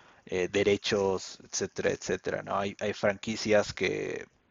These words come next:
dependían de marcas que quizás ya no existen. Hay contratos, eh, por ejemplo, de música, eh, que se usaban en los juegos, que seguramente tenían vigencia de cinco o diez años.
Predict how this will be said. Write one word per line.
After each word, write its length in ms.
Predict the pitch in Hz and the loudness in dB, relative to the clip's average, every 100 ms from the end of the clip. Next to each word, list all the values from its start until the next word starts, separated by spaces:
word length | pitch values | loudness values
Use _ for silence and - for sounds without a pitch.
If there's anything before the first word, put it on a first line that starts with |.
| 131 | 0
dependían 560 | 117 - 110 113 120 117 | 2 4 2 4 4 4
de 80 | 104 | 6
marcas 460 | 110 117 - 120 - | 8 8 10 8 6
que 80 | |
quizás 280 | - - 113 | -8 0 2
ya 100 | 110 | 2
no 60 | - | 0
existen. 540 | - 123 - 98 101 - - - | -2 -4 -2 -6 -8 -16 -20 -6
Hay 160 | - 104 | 0 0
contratos, 840 | - 104 - 110 - 110 95 - - | 0 -2 6 8 8 4 2 -4 -8
eh, 240 | 87 - - | -8 -8 -8
por 140 | - 101 | -6 -4
ejemplo, 260 | 104 104 | -2 -4
de 100 | 98 | -4
música, 800 | 95 120 131 98 - 101 95 - _ - | -4 -4 -4 -6 2 2 2 -4 _ -12
eh, 240 | - - - - | -8 -8 -10 -12
que 100 | - | -10
se 80 | 104 | -6
usaban 200 | 101 107 | 0 0
en 60 | 104 | 0
los 120 | - | -2
juegos, 480 | 107 104 107 - - _ _ - | 0 0 0 -4 -12 _ _ -8
que 80 | 113 | -2
seguramente 520 | 110 117 117 117 98 | 2 2 2 -2 -4
tenían 280 | 101 104 98 | -4 -4 -6
vigencia 340 | 98 107 104 | -6 -4 -2
de 60 | 92 | -2
cinco 340 | 101 104 101 | -4 -6 -6
o 40 | |
diez 220 | 95 92 95 | -4 -2 0
años. 460 | 95 87 80 - | -2 -4 -12 -14